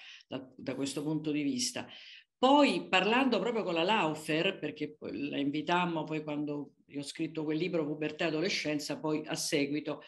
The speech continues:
anche con tutta l'esperienza fatta con, con la ippi, no? Con la, con i colleghi della ippi, e invitammo la Laufer e le feci presente che però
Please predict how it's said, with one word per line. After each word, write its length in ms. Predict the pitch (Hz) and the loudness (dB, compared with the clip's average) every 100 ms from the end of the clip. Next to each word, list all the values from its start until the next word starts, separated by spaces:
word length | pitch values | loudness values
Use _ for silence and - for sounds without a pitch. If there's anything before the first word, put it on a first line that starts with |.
| - - - - - | -20 -20 -20 -8 0
anche 260 | 165 175 | 2 2
con 160 | 156 139 | 0 -2
tutta 220 | 165 170 | -2 0
l'esperienza 840 | 147 143 - 143 156 156 156 151 - | 0 0 0 2 2 2 0 0 0
fatta 540 | - 147 151 - 143 | 0 0 0 -4 -4
con, 560 | 143 139 139 135 127 - | 0 4 4 2 -4 -6
con 100 | 131 | -2
la 80 | 135 | 2
ippi, 380 | 175 - 143 | 2 0 0
no? 220 | 139 175 170 | 0 0 -2
Con 180 | 147 | -2
la, 140 | 143 131 | -2 -2
con 160 | 139 | 2
i 80 | 139 | 2
colleghi 320 | 139 143 143 | 2 -2 0
della 180 | 139 139 | 0 0
ippi, 560 | 139 135 127 - 147 - - - - - - | 0 -2 -6 -8 -8 -8 -16 -14 -16 -8 2
e 240 | 196 - | 4 4
invitammo 440 | 202 247 170 165 | 2 2 4 4
la 120 | 160 156 | 2 2
Laufer 540 | 131 139 135 135 135 | 2 0 -2 -4 -2
e 80 | 202 | 2
le 360 | 196 226 233 - | 2 2 -2 0
feci 300 | 233 202 - | 4 4 4
presente 580 | 220 247 185 180 180 139 | 4 4 4 2 -2 -4
che 220 | 156 - | -4 -2
però 480 | - 226 156 143 - | 4 8 8 6 2